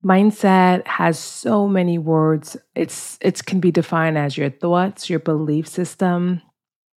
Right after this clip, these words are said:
It is your limiting mindset. It is your growth mindset. It has so much essence in it. And it's the thing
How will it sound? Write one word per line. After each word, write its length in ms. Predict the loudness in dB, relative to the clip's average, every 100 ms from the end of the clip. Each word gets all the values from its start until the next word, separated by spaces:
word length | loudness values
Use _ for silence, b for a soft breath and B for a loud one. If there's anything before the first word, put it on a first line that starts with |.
| _ 0
It 160 | 4
is 280 | 4 4 2
your 540 | 2 4 4 2 -2 b b b _
limiting 540 | -2 2 4 4 6 4
mindset. 680 | 4 4 2 2 2 2
It 100 | 2
is 220 | 2 2 0
your 100 | -2
growth 380 | 4 4 4
mindset. 600 | 4 4 4 2 2 4 4
It 100 | 4
has 300 | 2 0 -2
so 180 | -2
much 260 | 0 -2 -6 -6
essence 460 | -6 -2 -4 -2
in 100 | -2
it. 220 | 0 -2 -2
And 200 | -2 -2
it's 180 | -2 -2
the 140 | -4
thing 680 | -2 0 2 2 0 -2